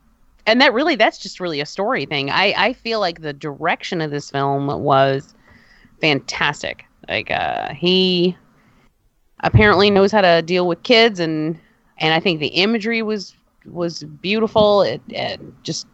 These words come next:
very effective for me personally. I might have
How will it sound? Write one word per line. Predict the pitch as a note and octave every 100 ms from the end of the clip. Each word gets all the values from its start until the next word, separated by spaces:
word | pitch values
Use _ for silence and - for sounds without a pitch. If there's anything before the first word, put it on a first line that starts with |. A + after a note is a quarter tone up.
| -
very | D#3+ F3+ G3+ D#3+
effective | - - F3 - F#3 F3 _ -
for | _ E3
me | F3+ F#3+ F3+
personally. | - F#3+ - G#3+ G3+ G#3
I | - G#3+
might | A3 C#4 F4 -
have | C4 A#3+ A#3+